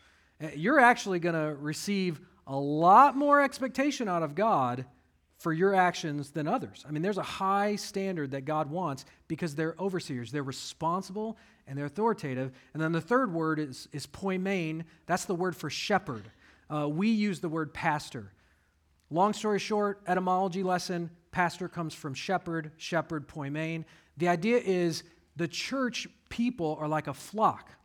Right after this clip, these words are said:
like a bunch of sheep. And sheep are known for some things, and we'll go through that later. But anyway, they, the function is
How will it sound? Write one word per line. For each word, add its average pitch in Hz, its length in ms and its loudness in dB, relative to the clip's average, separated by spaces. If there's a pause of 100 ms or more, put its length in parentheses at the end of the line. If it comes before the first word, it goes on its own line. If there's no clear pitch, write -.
like 131 100 -14
a 139 60 -10
bunch 202 240 -10
of 214 60 -8
sheep. - 340 -10 (880)
And 139 240 -8
sheep 240 200 -6
are 208 80 0
known 180 220 -2
for 175 120 -8
some 151 200 -8
things, 151 280 -6
and 139 100 -8
we'll 139 120 -8
go 139 220 -10
through 139 160 -8
that 127 140 -4
later. 170 220 2
But 156 120 0
anyway, 170 260 2 (420)
they, 202 280 4
the 175 180 0
function 285 580 4
is 190 360 0